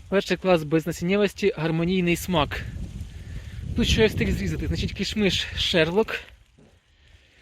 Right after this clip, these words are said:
е, Джек Салют або ж Джек Салюте, кому як зручно називати. Так, дивіться, Титан. Титан, е, пасинковий урожай. Неймовірно здорові і грона, і ягода.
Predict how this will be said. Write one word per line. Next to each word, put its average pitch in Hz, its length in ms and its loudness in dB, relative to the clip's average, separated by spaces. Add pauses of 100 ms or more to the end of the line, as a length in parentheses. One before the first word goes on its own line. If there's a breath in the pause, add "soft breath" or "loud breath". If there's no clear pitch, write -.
(1120 soft breath)
е, 165 200 6
Джек 160 340 2
Салют 185 420 0
або 170 220 -2
ж - 140 -4
Джек 165 300 0
Салюте, 160 540 0 (600 soft breath)
кому 160 200 -2
як 165 120 2
зручно 170 320 -2
називати. 156 520 -2 (1600 loud breath)
Так, - 360 -2
дивіться, 170 360 0 (340 loud breath)
Титан. 165 480 0 (840 loud breath)
Титан, 202 460 2
е, 190 120 4
пасинковий 175 500 0
урожай. 156 500 2 (500 loud breath)
Неймовірно 165 520 4
здорові 156 320 2
і 165 120 2
грона, 190 280 4
і 156 120 -2
ягода. 135 460 -2